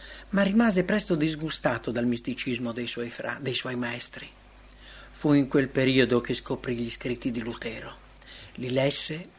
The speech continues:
con sorpresa e piacere, desideroso di poter seguire gli insegnamenti del riformatore tedesco, rischiando di offendere il proprio superiore monastico e di perderne l'appoggio. Comunque, egli si iscrisse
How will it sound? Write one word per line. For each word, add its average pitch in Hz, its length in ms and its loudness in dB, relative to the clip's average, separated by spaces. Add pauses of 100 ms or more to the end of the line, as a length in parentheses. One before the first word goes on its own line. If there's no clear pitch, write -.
(280)
con 120 180 -4
sorpresa 143 680 -6
e 139 120 -6
piacere, 123 680 -6 (320)
desideroso 143 720 0
di 135 120 0
poter 147 340 0
seguire 135 400 0
gli 120 100 -2
insegnamenti 131 720 -2
del 120 120 -4
riformatore 123 640 -6
tedesco, - 560 -8 (720)
rischiando 127 680 0
di 104 180 -6
offendere 107 640 -4
il 104 100 -10
proprio 123 380 -6
superiore 123 640 -6
monastico 175 640 -4 (240)
e 151 140 0
di 160 120 0
perderne 127 540 -8
l'appoggio. - 560 -8 (760)
Comunque, 147 600 2 (400)
egli 139 320 -2
si 147 160 -2
iscrisse 156 640 -4